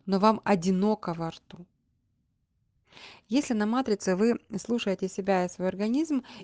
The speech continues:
и он вдруг просит сладкое или жирное, высококалорийное, а вы при этом пугаетесь этого желания и начинаете ограничивать себя, это значит, что вы снова попадаетесь на этот крючок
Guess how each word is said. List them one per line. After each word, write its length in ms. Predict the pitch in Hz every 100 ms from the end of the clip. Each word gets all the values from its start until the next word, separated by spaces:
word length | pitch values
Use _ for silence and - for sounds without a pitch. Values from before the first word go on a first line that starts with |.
| -
и 60 |
он 200 | 233 233
вдруг 340 | 190 247 247 -
просит 380 | 220 226 175
сладкое 720 | - 190 202 202 - - 160 165
или 280 | 180 220
жирное, 720 | 196 170 196 202 175 160 156 156
высококалорийное, 1300 | 175 - 208 208 233 233 233 190 196 190 165 156 156 - - - - -
а 100 | 202
вы 140 | 269
при 220 | 269 214
этом 340 | 247 247 180 170
пугаетесь 800 | 196 196 180 392 392 - 190 180
этого 260 | - 175
желания 600 | 170 175 170 156 156 - - 208 202
и 120 | 262
начинаете 760 | 254 226 - 220 240 233 202 185
ограничивать 680 | 170 233 302 - 247 180 -
себя, 380 | 175 170 175 - _ _ _ -
это 200 | 240 285
значит, 360 | 240 269 262 202
что 200 | - 190
вы 200 | 185 -
снова 460 | - - 220 262 233
попадаетесь 720 | 175 - 165 196 226 - 175 - _ _ -
на 160 | 190 202
этот 180 | 196
крючок 460 | - 190 - 302 -